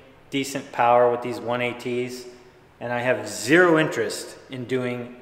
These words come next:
any modifications to this thing aside from what we've done to this point. The reason is, is we were testing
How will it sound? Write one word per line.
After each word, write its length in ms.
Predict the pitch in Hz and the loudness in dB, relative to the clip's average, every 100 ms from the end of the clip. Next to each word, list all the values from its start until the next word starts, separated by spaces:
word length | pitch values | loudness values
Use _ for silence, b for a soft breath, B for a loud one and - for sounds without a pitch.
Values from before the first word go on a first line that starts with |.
| - - | -12 0
any 240 | 160 175 | 2 4
modifications 1080 | 147 131 120 120 123 117 - 113 110 - - - b b b b _ _ _ | 4 2 2 -2 -2 -4 -6 -8 -10 -14 -18 -20 b b b b _ _ _
to 160 | - 143 | -2 -2
this 220 | 127 127 | -2 -4
thing 320 | 135 131 127 - - - - - | -2 -2 -4 -10 -16 -20 -14 -8
aside 380 | 120 - 131 131 | -4 4 4 4
from 200 | - 131 | 0 0
what 200 | 123 120 | 2 2
we've 220 | 123 120 | 0 0
done 420 | 127 117 110 110 - - - - - - | 2 4 2 -6 -10 -16 -20 -20 -18 -6
to 100 | 127 | -4
this 220 | 120 - | -2 -4
point. 400 | - 135 110 95 - - - - | -6 -6 -6 -10 -16 -20 -18 -6
The 80 | 131 | 0
reason 340 | 139 160 160 | 4 4 2
is, 280 | 143 143 139 | 2 2 0
is 120 | 117 | -4
we 140 | 117 127 | -2 0
were 100 | 113 | 0
testing 580 | 135 127 - 135 127 | 2 0 0 -4 -6